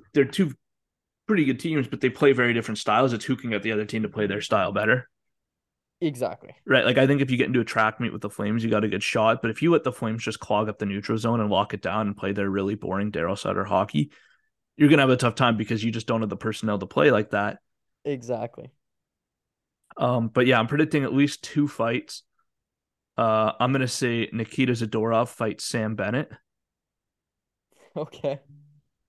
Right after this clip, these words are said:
Speaker 1: And I'm gonna say Blake Coleman fights Radko Gudas.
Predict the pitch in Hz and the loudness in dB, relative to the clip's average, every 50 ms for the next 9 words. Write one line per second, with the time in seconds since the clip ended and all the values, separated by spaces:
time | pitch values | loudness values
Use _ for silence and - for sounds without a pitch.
0 | _ _ _ _ _ _ _ _ _ _ _ _ _ _ - 120 117 110 113 113 | _ _ _ _ _ _ _ _ _ _ _ _ _ _ -4 -2 -2 0 0 0
1 | 113 113 113 107 107 107 107 104 104 104 - - _ _ _ _ _ _ - 107 | 0 0 0 0 0 0 0 -2 -2 -4 -6 -10 _ _ _ _ _ _ -2 -2
2 | 113 117 123 123 120 120 113 113 - - - 117 107 110 110 110 110 110 107 107 | 0 0 0 -2 -4 -4 -6 -6 -8 -8 -6 -4 -2 -2 -2 0 0 2 0 0
3 | - - - - - _ _ _ _ - 123 113 117 113 123 120 120 - - - | -2 -4 -12 -20 -20 _ _ _ _ -8 -4 -2 0 4 6 6 4 4 2 0
4 | - 120 113 110 107 107 104 95 98 101 - _ _ _ _ _ - 117 107 104 | 0 2 2 2 2 0 -2 -4 -6 -8 -10 _ _ _ _ _ -2 -2 -2 -2
5 | - - 104 92 101 - - 95 95 98 85 71 87 - - - - - | 0 0 0 0 0 -2 -4 -6 -6 -4 -4 -4 -4 -4 -6 -8 -10 -14